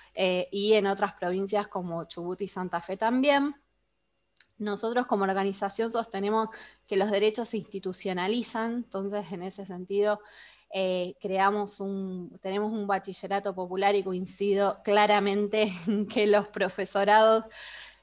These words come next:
eh, como el nuestro, como el del impa, somos hijos de los bachilleratos, eh, y eso es muy importante porque da una continuidad de lucha y, y de sostenimiento que está bueno como fortalecer y reconocerlo.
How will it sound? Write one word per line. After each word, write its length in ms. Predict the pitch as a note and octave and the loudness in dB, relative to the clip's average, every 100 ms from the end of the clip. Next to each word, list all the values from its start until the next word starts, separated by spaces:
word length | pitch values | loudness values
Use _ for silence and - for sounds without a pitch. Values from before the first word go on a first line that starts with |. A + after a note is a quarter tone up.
| - | 0
eh, 400 | G#3+ G3+ G3 F#3 | 4 6 6 2
como 280 | - F#3+ F#3 | 2 4 4
el 100 | F#3 | 2
nuestro, 640 | G#3 A3+ A3 G#3+ - F#3+ F#3+ | 4 4 4 0 -2 -4 -2
como 260 | F#3 F3+ | -4 -2
el 100 | F3+ | 0
del 180 | F#3 G3 | 0 0
impa, 320 | A3+ A3+ A#3 | 0 2 0
somos 440 | - G#3 G#3 G#3 - G#3+ | 0 -2 0 -2 -6 -10
hijos 460 | G3+ G#3+ G#3 - _ | -6 -6 -6 -14 _
de 340 | E3+ F#3 - - - | -6 -4 -4 -8 -4
los 200 | E3+ - - | -4 -4 -2
bachilleratos, 920 | F#3 - - - F#3+ G3+ A#3 C4+ C#4 - - | 0 0 -4 0 4 4 4 2 2 -6 -10
eh, 440 | F3 E3+ E3 E3+ - _ - - _ _ | -6 -4 -6 -10 -16 _ -20 -20 _ _
y 300 | F3 E3+ E3+ | -8 -4 -2
eso 200 | F3+ - | -2 -4
es 140 | F#3+ F#3 | -10 -6
muy 200 | F#3 F#3 | -4 -4
importante 560 | F3 F3 F3+ G3+ A3 | -4 -6 -4 -4 -2
porque 240 | G3+ F#3 F3+ | -4 -6 -6
da 80 | F#3+ | -4
una 220 | F#3 F#3 | -4 -6
continuidad 680 | F3 F3 E3+ F3 F#3 F#3+ | -6 -8 -10 -6 0 0
de 180 | F#3+ F#3 | 0 -4
lucha 460 | F3+ G3+ - G3 F#3 | -4 -6 -4 -4 -4
y, 180 | F3+ F3 | -6 -10
y 240 | F3 E3+ | -12 -10
de 160 | E3+ E3+ | -10 -12
sostenimiento 800 | - E3 F#3 F3 F3+ F#3 F#3 F#3 | -14 -16 -14 -10 -8 -8 -8 -10
que 60 | |
está 220 | E3+ - F3 | -10 -10 -10
bueno 340 | F3 F3+ F3+ | -8 -8 -8
como 440 | E3+ E3 E3 E3 | -10 -10 -12 -14
fortalecer 680 | - F3 E3+ E3+ E3 - F3+ | -16 -18 -10 -10 -8 -10 -10
y 60 | F#3 | -10
reconocerlo. 800 | F#3+ G3+ A#3 - C#4+ D4 D#4 | -8 -6 -4 2 2 4 2